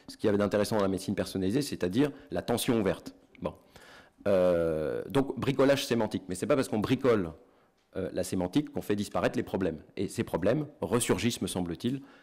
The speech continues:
dans ces deux visions alternatives de ce que signifie l'environnement, de ce que signifie mul-, mesurer un environnement et intervenir sur un environnement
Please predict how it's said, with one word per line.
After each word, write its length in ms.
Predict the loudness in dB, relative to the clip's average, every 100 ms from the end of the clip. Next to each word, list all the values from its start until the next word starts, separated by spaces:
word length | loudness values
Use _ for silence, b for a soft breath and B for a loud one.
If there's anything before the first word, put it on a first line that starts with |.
| B
dans 120 | -8
ces 140 | -6 0
deux 160 | 2
visions 280 | 2 0 -2
alternatives 560 | -2 -2 -4 -4 -6 -6 B -10
de 80 | -6
ce 80 | -4
que 80 |
signifie 320 | -2 0 0 2
l'environnement, 540 | 4 4 2 2 0
de 60 | -2
ce 100 | -10
que 80 |
signifie 260 | -8 -6 -4
mul-, 380 | -2 0 -2 0
mesurer 420 | 4 4 4 2
un 80 | 2
environnement 480 | 0 0 0 0 -2 -4
et 140 | -2
intervenir 480 | -2 -2 -2 -2 -4
sur 160 | -6
un 80 | -6
environnement 420 | -4 -4 -4 -4